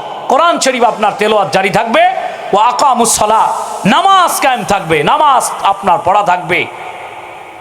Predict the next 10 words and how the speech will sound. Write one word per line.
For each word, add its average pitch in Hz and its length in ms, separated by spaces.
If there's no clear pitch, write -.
এবং 202 300
দান 233 200
সদকা 185 320
করবেন 170 460
প্রকাশ্যে 190 480
এবং 175 260
গোপনে। 160 380
আল্লাহ 180 360
তাআলা 233 240
দেখবেন 185 460